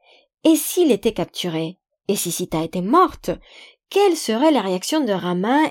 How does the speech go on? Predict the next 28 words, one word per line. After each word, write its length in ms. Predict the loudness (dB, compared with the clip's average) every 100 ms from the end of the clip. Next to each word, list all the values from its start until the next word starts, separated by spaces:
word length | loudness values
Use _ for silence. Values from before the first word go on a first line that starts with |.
| 0
et 160 | 2 4
de 140 | 4
Sugriva 800 | 2 0 0 2 2 2 2 2
s'il 240 | 2 0 0
échoue ? 500 | 0 -4 -4 -4 -6 _ _ _ _ _ _ _ _
À 100 | -4
chaque 500 | -2 0 0 0 0
fois, 640 | -2 -4 0 4 4 2 0 _ 0
Hanuman 340 | 2 4 4
se 100 | 2
maîtrise 640 | -2 -4 -4 0 2 2 -2
et 80 | -6
se 140 | -4
rappelle 320 | -2 0 0 0
la 100 | 0
mission. 460 | -4 -8 -10 -10 -14 _ _ _
Et 80 | 0
soudainement, 840 | 0 2 4 4 4 0 0 -4 _ _ _ _
il 140 | 2 2
aperçoit 380 | 2 0 4
le 100 | 4
palais 240 | 2 0 2
de 100 | 0
Ravana 960 | -2 0 2 2 0 -2 -4 -4 -6 -8 _ _ _
qui 140 | -2
repose 420 | 0 0 2 0
sur 220 | 0 -6 -6
une 220 | -6